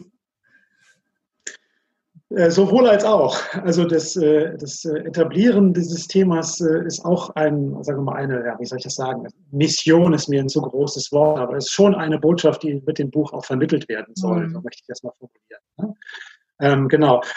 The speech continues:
Speaker 2: Aber es, es beginnt langsam, es wächst langsam. Da wächst schon was, was dran. Also ich hab, für das Buch bin ich rumgefahren in der Recherche durch, durch Deutschland und hab viele Menschen treffen dürfen, die an dem Thema schon dran sind und das auch etabliert
Speaker 1: Mhm.
Speaker 2: haben in ihren Unternehmen.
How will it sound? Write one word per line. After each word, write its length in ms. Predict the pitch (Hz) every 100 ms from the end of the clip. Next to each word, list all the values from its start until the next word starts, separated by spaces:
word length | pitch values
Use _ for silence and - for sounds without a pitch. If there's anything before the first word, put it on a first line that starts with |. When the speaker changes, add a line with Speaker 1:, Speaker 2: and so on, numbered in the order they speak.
| -
Speaker 2:
Aber 200 | 175 180
es, 380 | 226 208 - -
es 160 | 202 -
beginnt 380 | 190 214 240
langsam, 480 | - 120 123 120 117
es 100 | 135
wächst 300 | 180 190 -
langsam. 380 | 127 120 120 117 -
Da 120 | - 139
wächst 260 | 170 -
schon 180 | - 196
was, 280 | 156 151 -
was 200 | 160 151
dran. 300 | - 170 131
Also 160 | - 127
ich 120 | 147
hab, 160 | 170 - _ _ _ _ _
für 80 | 165
das 240 | 160 127
Buch 280 | - 202 208
bin 140 | - 170
ich 140 | 165
rumgefahren 800 | 147 180 226 214 - 185 190 190
in 80 | 170
der 140 | 165
Recherche 520 | 151 151 151 170 - 170
durch, 320 | 147 - -
durch 220 | 139 135 -
Deutschland 580 | 139 165 - 196 190
und 160 | - 143
hab 200 | 160 - _ _ _
viele 400 | 185 185 175 175
Menschen 360 | 147 170 190 196
treffen 360 | - 170 170
dürfen, 360 | 165 165 170 170
die 120 | 156
an 120 | 165 151
dem 120 | 143
Thema 300 | - 165 147
schon 180 | - 139
dran 240 | 139 240
sind 260 | 190 120 -
und 80 | -
das 220 | 135 -
auch 100 | -
etabliert 440 | 156 156 175 190 240
Speaker 1:
Mhm. 60 | 131
Speaker 2:
haben 240 | 113 -
in 60 | -
ihren 160 | _ _ - -
Unternehmen. 340 | 127 151 190